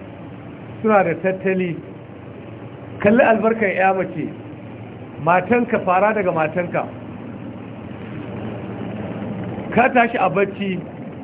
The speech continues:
akwai hakkin ka yi sallah na asubahi, ita ma akwai hakkin ta yi sallah.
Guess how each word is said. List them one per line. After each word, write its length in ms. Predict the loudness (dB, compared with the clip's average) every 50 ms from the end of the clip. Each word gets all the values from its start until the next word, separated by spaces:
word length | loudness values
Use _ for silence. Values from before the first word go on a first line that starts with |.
| -12 -12 -12 -12 -12 -10 -10 -10 -10 -10 -10 -10 -8 -4 -2
akwai 260 | 0 2 6 6 6 6
hakkin 340 | 6 2 2 0 0 2
ka 80 | 4 4
yi 100 | 2 2 4
sallah 360 | 4 4 6 6 6 6 4 2 -2 -8 -6 0
na 140 | 2 2 2
asubahi, 440 | 2 0 -2 0 2 2 2 0 -2
ita 160 | -2 -4 -2
ma 140 | 0 0 0
akwai 180 | 0 0 0 0
hakkin 300 | 0 0 0 0 -2 -2
ta 40 | -2
yi 60 | -2 -2 -2
sallah. 280 | -2 0 0 0 -2